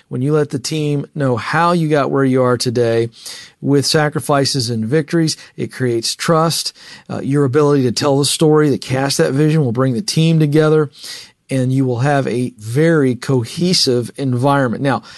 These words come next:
communication is just one of the habits. There are four more, and it's critical that you get all of them. So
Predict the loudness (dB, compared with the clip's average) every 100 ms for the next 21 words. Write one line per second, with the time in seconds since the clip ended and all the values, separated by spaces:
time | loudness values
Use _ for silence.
0 | -20 -20 _ -8 -2 0 0 0 0 2
1 | 2 0 0 0 0 0 2 4 4 2
2 | 2 2 0 0 -2 0 2 2 2 2
3 | 2 0 -2 -6 0 0 2 0 0 0
4 | 0 0 -2 0 2 0 0 2 4 2
5 | 2 -2 0 2 4 4 2